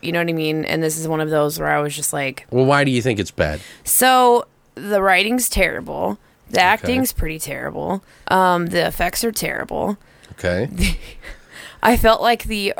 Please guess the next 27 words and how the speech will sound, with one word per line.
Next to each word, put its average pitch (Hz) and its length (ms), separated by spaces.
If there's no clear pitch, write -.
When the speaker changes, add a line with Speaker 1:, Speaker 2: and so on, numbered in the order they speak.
Speaker 1:
uh, - 60
movies 175 240
Speaker 2:
So 127 140
far, 127 240
terrible. 110 680
Okay. - 280
Speaker 1:
I - 20
felt 254 160
like 269 180
the 240 120
movies 175 800
were 180 180
better 165 480
and 175 180
looked 170 180
more 165 180
professional. 165 720
Speaker 2:
Okay. 104 380
Speaker 1:
And 185 180
the, 185 140
they 180 180
were 175 140
filmed 165 280
in, 165 80
like, 156 180
the - 120
eighties. - 480